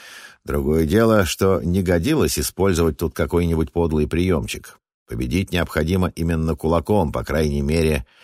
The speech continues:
напоминает бокс. Всё прочее породило бы лишние разговоры. И ясно было, добиться успеха следует быстро. Боксёр превосходил его ростом, имел более длинные руки —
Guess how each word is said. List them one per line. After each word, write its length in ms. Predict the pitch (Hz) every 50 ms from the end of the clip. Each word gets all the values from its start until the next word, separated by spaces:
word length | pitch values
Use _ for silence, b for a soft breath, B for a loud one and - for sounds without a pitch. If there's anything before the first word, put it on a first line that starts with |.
| b b b
напоминает 600 | - 69 65 64 65 73 73 76 76 73 71 69
бокс. 480 | 65 65 78 69 58 - - - - - _ _ _ _ _ _ _ _ _ _
Всё 200 | - - 80 73
прочее 400 | - - 120 120 - - 117 98
породило 440 | 80 85 80 73 69 87 95 95
бы 120 | 90 82 85
лишние 360 | 80 85 80 - - 87 85
разговоры. 640 | 87 87 85 90 95 78 65 60 57 55 55 - - _ _ _ _ _ _ _ _ _ _
И 80 | - 73
ясно 380 | 78 101 127 113 - 123 123
было, 380 | 117 120 120 120 120 120 113 90 73 65
добиться 500 | 69 78 85 85 107 110 - - 98 95
успеха 480 | 90 85 - - - 123 123 - 123
следует 420 | 107 - 95 98 101 98 101 98 78
быстро. 560 | - 69 69 67 - - 71 69 69 64 - - _ _ _ _ _ _ _ _ -
Боксёр 440 | 90 107 107 - - 170 180 180 151
превосходил 640 | 170 156 151 151 135 - - 113 101 107 135 143
его 220 | 123 110 95 92 87
ростом, 400 | 95 117 113 - - 104 98 85
имел 300 | - 101 101 113 117 113
более 340 | 98 78 92 113 123 113 98
длинные 600 | 80 71 76 87 104 101 92 85 78 73 69 65
руки — 480 | 64 78 110 127 117 - 123 120 110 104